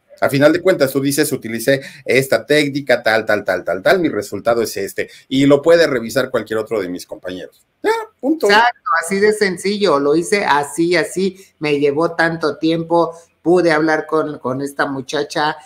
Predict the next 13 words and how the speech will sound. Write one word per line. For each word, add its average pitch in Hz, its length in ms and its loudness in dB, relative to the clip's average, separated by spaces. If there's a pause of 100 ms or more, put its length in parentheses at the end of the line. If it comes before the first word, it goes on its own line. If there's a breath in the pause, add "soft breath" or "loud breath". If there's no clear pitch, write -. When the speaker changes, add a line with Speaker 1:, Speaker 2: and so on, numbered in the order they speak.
(140 loud breath)
Speaker 2:
hice 147 460 2
esto, 151 260 0
hice, 151 220 -2
encontré 139 500 0
esto. 156 240 -2 (260)
O, 147 180 -2 (260)
creo 170 240 0
que 202 100 0
sería 143 300 0
muy 143 220 -2
bueno 156 340 0
si 175 140 -8
lo, 123 120 -2